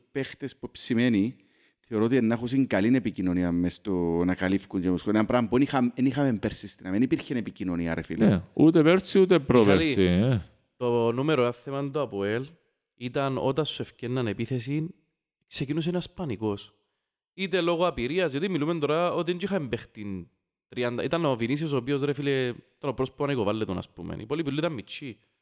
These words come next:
Speaker 3: Ο ένας ήταν είκοσι πέντε ο Καρό, ο άλλος είναι είκοσι δύο ο Έσελινγκ, είναι και μωρά.
Speaker 1: Ναι.
Speaker 3: Ο Σάβιτς δεν το συζητώ, ο Σάβιτς είναι πρώην παίχτης για μένα. Ο Κρέσπο, που το πρώτο του μάτς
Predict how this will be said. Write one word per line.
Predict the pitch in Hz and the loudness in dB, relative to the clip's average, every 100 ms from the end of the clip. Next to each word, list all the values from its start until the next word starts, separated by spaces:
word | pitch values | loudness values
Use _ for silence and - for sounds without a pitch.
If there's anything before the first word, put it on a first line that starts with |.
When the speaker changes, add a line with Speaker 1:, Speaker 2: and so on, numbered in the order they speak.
| _ _ _ | _ _ _
Speaker 3:
Ο | |
ένας | 147 151 | -6 -2
ήταν | 165 | 0
είκοσι | 127 - | -2 -2
πέντε | 156 160 | -2 0
ο | 139 | 0
Καρό, | 107 160 214 190 | 2 2 2 2
ο | |
άλλος | 190 190 180 | 0 -2 -4
είναι | 196 | -4
είκοσι | 196 143 - - | -4 -6 -14 -12
δύο | 220 | -4
ο | 143 | -2
Έσελινγκ, | 98 101 90 92 | -4 -6 -8 -6
είναι | 123 | -4
και | |
μωρά. | 170 170 175 175 95 _ _ _ _ | -2 -2 0 -2 -4 _ _ _ _
Speaker 1:
Ναι. | 107 90 | -20 -10
Speaker 3:
Ο | 120 | -2
Σάβιτς | 180 190 | 0 0
δεν | 190 | -2
το | 190 | -2
συζητώ, | 170 107 95 | -4 -4 -4
ο | |
Σάβιτς | 98 165 165 | -2 -4 -4
είναι | 151 151 151 135 120 120 - _ _ _ | -4 -4 -4 -6 -10 -14 -20 _ _ _
πρώην | 139 143 | -2 -2
παίχτης | 135 - 120 | -2 -6 -4
για | 98 | -2
μένα. | 87 92 - _ _ _ _ _ _ _ _ - | -2 -6 -10 _ _ _ _ _ _ _ _ -8
Ο | 127 | -8
Κρέσπο, | - 139 175 - 196 | -2 -2 -2 -2 -2
που | 185 | 0
το | 143 | 0
πρώτο | 143 151 160 | 0 0 0
του | 123 | 0
μάτς | 117 147 - | 0 0 -4